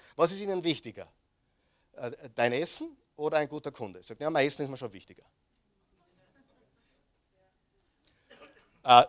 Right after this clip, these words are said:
wir sind nie wieder hingegangen. Brauche ich nicht erklären, oder? Und der Grund, warum viele Menschen in die Kirche nicht mehr kommen, weil sie glauben, wenn ich diese Gesetze nicht so halte, wie die das sagen,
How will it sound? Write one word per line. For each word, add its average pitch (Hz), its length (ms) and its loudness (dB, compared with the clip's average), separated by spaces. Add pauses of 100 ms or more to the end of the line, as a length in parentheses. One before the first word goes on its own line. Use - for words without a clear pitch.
(100)
wir 147 120 0
sind 143 200 2
nie 165 120 4
wieder 151 180 6
hingegangen. 117 520 0
Brauche 117 140 0
ich 127 60 -2
nicht 135 80 2
erklären, 117 340 4
oder? 165 200 4 (1040)
Und 143 180 -4
der 160 80 12
Grund, 262 420 12
warum 196 220 12
viele 277 320 12
Menschen 233 460 12
in 202 60 10
die 180 100 2
Kirche 233 360 8
nicht 165 140 6
mehr 156 100 10
kommen, 175 380 8
weil 160 120 6
sie 160 160 -2
glauben, 185 420 12
wenn 147 100 -4
ich 143 140 -12
diese 196 260 -6
Gesetze 185 420 0
nicht 156 200 -8
so 170 120 2
halte, 143 280 8
wie 127 80 -8
die 160 100 -14
das 165 180 -2
sagen, 123 300 8